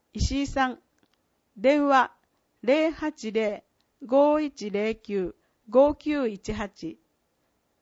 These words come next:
メール、エイチアイエスケーワイ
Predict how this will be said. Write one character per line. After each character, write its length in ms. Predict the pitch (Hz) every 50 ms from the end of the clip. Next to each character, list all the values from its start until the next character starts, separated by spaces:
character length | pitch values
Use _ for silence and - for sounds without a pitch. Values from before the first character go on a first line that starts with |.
| _ _
メ 280 | 233 262 269 277 277
ー 20 | 254
ル、 320 | 254 247 247 233 _ _ _ _ _ _ _ _ _ _
エ 140 | - 220 262
イ 60 | 294
チ 200 | - - - 285
ア 120 | 269 254 233
イ 100 | 208 -
エ 100 | - 175
ス 160 | - - -
ケ 220 | _ - 269 262 254
ー 40 | 254
ワ 160 | 247 233 196
イ 120 | - -